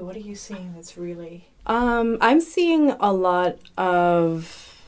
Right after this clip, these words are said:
Speaker 2: I guess, modern social justice
Speaker 1: Mm-hmm.
Speaker 2: and retellings.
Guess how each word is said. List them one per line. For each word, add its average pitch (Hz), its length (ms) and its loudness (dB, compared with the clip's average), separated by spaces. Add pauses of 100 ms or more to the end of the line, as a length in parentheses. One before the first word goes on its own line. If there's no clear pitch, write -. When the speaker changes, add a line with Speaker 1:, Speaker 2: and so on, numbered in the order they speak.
(160)
Speaker 2:
I 170 140 -2
guess, 165 260 -4
modern 165 460 2
social 156 360 -4
justice - 760 -6 (380)
Speaker 1:
Mm-hmm. 196 140 -2
Speaker 2:
and 165 300 4
retellings. - 1000 -4